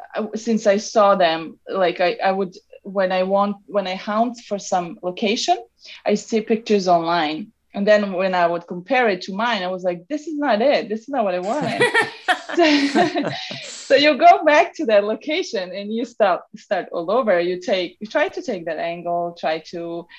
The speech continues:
Speaker 1: go to the certain time of the day, try to, to, uh, catch the sun or avoid it, or there's so many things. And then I usually go alone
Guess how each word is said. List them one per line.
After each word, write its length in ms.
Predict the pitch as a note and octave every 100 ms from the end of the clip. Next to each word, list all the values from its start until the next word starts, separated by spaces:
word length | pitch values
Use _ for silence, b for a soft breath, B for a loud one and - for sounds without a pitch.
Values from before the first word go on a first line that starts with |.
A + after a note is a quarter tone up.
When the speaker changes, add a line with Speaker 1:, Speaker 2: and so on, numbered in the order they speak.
| B A3 _ F#3
Speaker 1:
go 280 | G3+ G3+
to 120 | G3 G#3+
the 120 | F#3+
certain 400 | - G3+ G3 F#3
time 340 | - F#3+ A#3
of 160 | B3 G#3+ F#3
the 80 |
day, 540 | E3 D#3+ D3+ D3+ D#3 -
try 380 | - E3+ E3 F3 -
to, 340 | F#3+ F3+ E3+ E3 -
to, 520 | F#3+ F3 E3+ D#3+ D#3 - B B _ F3+
uh, 320 | F#3 F3 - - -
catch 280 | A#3+ G3+ G3
the 160 | F3+
sun 480 | F#3 - G#3+ G3+ G3
or 400 | F3+ F3 E3+ - - _ _ _
avoid 640 | - F3+ D#3+ G3 G#3+ A3+ F3+
it, 200 | D#3+ D#3
or 220 | F#3 - _
there's 420 | - G3+ A#3 A#3
so 120 | - A#3+
many 260 | A3+ G#3
things. 400 | - E3+ E3 E3+
And 280 | - G3 G3+
then 320 | G3 G#3 G#3+ - -
I 100 | G#3
usually 500 | G#3 G3+ C#4+ C#4+ B3
go 380 | F#3 F#3 F3+ E3+
alone 580 | D#3+ D#3+ D#3 F#3 B3 D#4